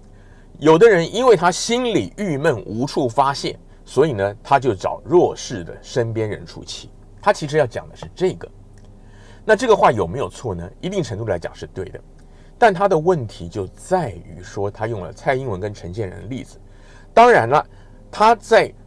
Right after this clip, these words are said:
帮郭台铭造势的场合讲，很显然的就是要鼓动这个深蓝的情绪。可是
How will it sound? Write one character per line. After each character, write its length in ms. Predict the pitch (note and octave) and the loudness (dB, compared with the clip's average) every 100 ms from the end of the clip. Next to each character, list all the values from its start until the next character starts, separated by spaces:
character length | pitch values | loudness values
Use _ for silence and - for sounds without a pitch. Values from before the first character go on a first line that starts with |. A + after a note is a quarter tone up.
| - | 0
帮 280 | G3+ G3+ G3+ | 4 4 2
郭 360 | - F#3 F#3+ | 4 8 8
台 300 | F3+ - F#2+ | 6 0 -4
铭 180 | G#2 F#2 | -4 -8
造 280 | G#2 D3+ G#2+ | -2 0 0
势 120 | - | -4
的 60 | F#2 | -10
场 180 | - - | -10 -12
合 120 | F2 | -12
讲， 260 | - - - - - - | -8 -10 -10 -20 -20 -4
很 240 | B2+ D#3+ | 0 2
显 220 | E3 A#2+ | 0 -2
然 100 | F2+ | -2
的 80 | G#2+ | -4
就 160 | G2+ G#2+ | -4 -6
是 160 | - | -2
要 160 | F#2 F2+ - | -2 -4 -10
鼓 260 | - F#2 - - | -10 -10 -10 -6
动 160 | - G#2 F2 | -4 -4 -6
这 80 | - | -16
个 80 | |
深 400 | - - G#2 G#2+ | -16 -10 -10 -8
蓝 140 | F2+ - - | -10 -12 -20
的 100 | - - | -20 -20
情 240 | - - F2 | -20 -20 -20
绪。 240 | - - - - - - - - - - - - | -20 -18 -20 -20 -20 -20 -20 -20 -20 -20 -20 -10
可 120 | - | 0
是 280 | A#2+ D#3 C#3+ | 0 0 -8